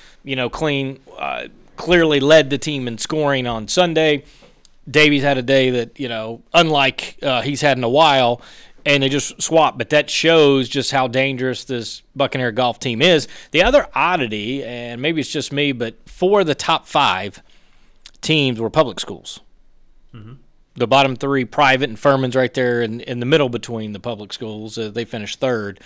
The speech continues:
Speaker 2: Yeah, you
Speaker 1: Uh,
Speaker 2: would
Speaker 1: but
Speaker 2: think
Speaker 1: that's
Speaker 2: the
Speaker 1: interesting,
Speaker 2: private
Speaker 1: right?
Speaker 2: schools would have a little bit more investment in that particular sport because all of their alumni like to play golf. And so it's like, okay, well, yeah, we'll, we'll support the golf program, but it doesn't always work that way.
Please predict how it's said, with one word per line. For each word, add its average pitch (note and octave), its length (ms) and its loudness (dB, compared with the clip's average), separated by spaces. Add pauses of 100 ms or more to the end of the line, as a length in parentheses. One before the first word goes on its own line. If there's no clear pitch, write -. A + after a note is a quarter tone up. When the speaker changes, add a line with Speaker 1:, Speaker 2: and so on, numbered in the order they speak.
(120)
Speaker 2:
Yeah, D3+ 60 -4
you E3+ 200 -2
Speaker 1:
Uh, - 40 2
Speaker 2:
would A2 80 -2
Speaker 1:
but B2+ 80 2
Speaker 2:
think E3+ 100 6
Speaker 1:
that's E3+ 80 6
Speaker 2:
the E3 80 6
Speaker 1:
interesting, D3+ 380 4
Speaker 2:
private A#2+ 60 0
Speaker 1:
right? C#3+ 120 6
Speaker 2:
schools C3+ 320 -2
would B2+ 180 -2
have B2 240 2
a B2+ 40 -2
little B2+ 200 -4
bit B2 160 -10
more B2+ 180 -6
investment A#2+ 440 -4
in G#2 60 -10
that G#2 140 -8
particular G#2 440 -10
sport F#2+ 320 -10
because G2+ 340 -8
all G#2+ 320 0
of A2+ 80 -4
their B2 160 0
alumni B2 460 -2
like A2 240 -6
to - 60 -18
play B2 180 -6
golf. A#2 360 -4 (1160)
And G#2 220 -12
so G#2+ 220 -8
it's G#2 100 -10
like, A#2+ 100 -6
okay, C3 300 -4
well, B2+ 180 -8
yeah, C3 160 -8
we'll, A#2+ 240 -10
we'll G#2+ 140 -16
support G2+ 340 -14
the - 80 -16
golf B2 220 -8
program, F2+ 400 -10
but G#2 200 -12 (160)
it B2+ 320 -20
doesn't C#3 280 -8
always D#3 240 -4
work D#3+ 160 -6
that - 160 -10
way. F#2+ 160 -16